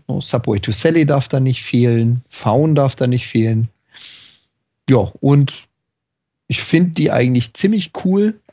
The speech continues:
auch erst so seit zwei Jahren entdeckt, und zumindest von mir entdeckt, ist eine Gruppe namens Pentatonix. Die kann ich auch nur wärmstens empfehlen, wenn man ein bisschen was anderes hören will. Die Jungs sind bei einem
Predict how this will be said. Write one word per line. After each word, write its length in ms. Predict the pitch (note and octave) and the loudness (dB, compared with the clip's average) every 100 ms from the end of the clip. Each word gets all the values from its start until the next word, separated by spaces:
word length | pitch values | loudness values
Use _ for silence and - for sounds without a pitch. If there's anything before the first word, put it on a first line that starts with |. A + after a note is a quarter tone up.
| - | -2
auch 220 | C3+ - | 0 2
erst 540 | C#3+ C3 C3 - - - | 2 2 0 -10 -20 -18
so 300 | - - A2 | -8 -4 -2
seit 440 | G#2+ A#2 - - | 0 -2 -6 -18
zwei 280 | - - A2 | -14 -4 0
Jahren 380 | A#2+ A#2 A2+ A#2 | 2 2 2 0
entdeckt, 480 | A2+ G#2 F3 - - | -4 -2 -2 -4 -14
und 100 | G#2+ | -8
zumindest 320 | G#2 G2+ G#2 | -4 -4 -4
von 140 | - G#2+ | -4 -2
mir 140 | D#3 | -2
entdeckt, 380 | F3 D#3 D#3+ - - - - - _ | 0 0 -2 -12 -20 -20 -20 -20 _
ist 380 | C3 B2+ - - | 0 0 -2 -4
eine 520 | - A2 A2 G#2+ G#2+ - | -2 0 2 0 0 0
Gruppe 280 | C#3+ D3 | 2 4
namens 340 | B2 A2 G#2+ - | 4 2 -2 -2
Pentatonix. 1000 | C3 A2 G#2 - D3+ A3+ C4+ - - - _ - | 0 0 0 -2 0 0 -2 -6 -10 -14 _ -8
Die 120 | D3 | -8
kann 200 | - B2 | -2 -2
ich 160 | B2 - | 0 2
auch 300 | D3 C#3+ C#3 | 0 0 0
nur 320 | C3+ C3 A#2+ | 2 4 4
wärmstens 500 | A#2+ D3+ D#3 D3 C3+ | 4 2 0 -4 -2
empfehlen, 460 | A#2+ - G3 F3 | -4 -2 0 2
wenn 100 | C#3+ | 0
man 120 | B2 A#2+ | 0 0
ein 20 | |
bisschen 240 | A#2+ A#2 | -2 -2
was 100 | A2 | -2
anderes 380 | C3+ F3+ E3+ - | 0 2 0 2
hören 180 | D3+ C#3 | 2 4
will. 180 | C#3 C#3 - - - - | 4 2 -6 -18 -20 -2
Die 80 | A2+ | 4
Jungs 260 | B2 C#3 - | 4 4 4
sind 160 | B2+ | 4
bei 140 | B2 G#2+ | 4 2
einem 440 | B2 C3 B2+ | 2 4 4